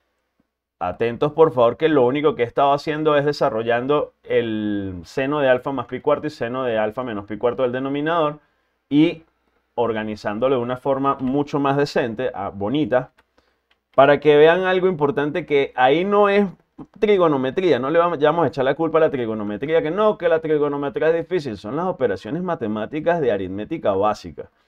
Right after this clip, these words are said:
con fracciones, factor común que se ve en álgebra, ¿sí? Por lo siguiente, si yo tengo raíz de dos sobre dos por el seno más raíz de dos sobre dos por el coseno, tú puedes decir acá sacar factor común el raíz de dos sobre dos porque mira, está común en ambos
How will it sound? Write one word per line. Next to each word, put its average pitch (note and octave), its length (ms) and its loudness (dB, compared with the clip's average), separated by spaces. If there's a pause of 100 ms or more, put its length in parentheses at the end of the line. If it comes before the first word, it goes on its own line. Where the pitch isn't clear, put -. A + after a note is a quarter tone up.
(360)
con C#3 240 -2
fracciones, C3+ 920 -2 (240)
factor C3+ 460 0
común C3 640 0
que C3 120 -6
se B2 160 -4
ve A2+ 100 -2
en A#2+ 100 -6
álgebra, C3 720 0 (340)
¿sí? G#3 280 -2 (600)
Por F3 200 4
lo F3+ 120 4
siguiente, F#3 480 -2
si D3 100 -8
yo G3 80 2
tengo G#3+ 320 0
raíz F3+ 380 4
de F3+ 100 4
dos A3+ 240 4
sobre C4+ 320 4
dos G#3 220 2
por - 180 0
el D3+ 100 2
seno C#3 420 -2
más F3+ 340 2
raíz D#3 240 2
de D#3 60 6
dos D#3+ 180 6
sobre A3 200 2
dos E3+ 140 6
por A#3+ 160 2
el F#3 140 0
coseno, D3+ 580 -4 (640)
tú A#2 140 -8
puedes C#3 240 4
decir F3+ 300 2
acá F3+ 300 4
sacar C3+ 420 0
factor B2+ 400 -4
común E3 320 -4
el B2 100 -4
raíz G#2 260 -8
de G2 140 -12
dos G2+ 220 -6
sobre F3 260 -2
dos F#3+ 320 6
porque G#3+ 300 -2
mira, B2 180 -2
está - 340 -8
común B2+ 540 -2
en F#3+ 140 -4
ambos B2+ 400 -2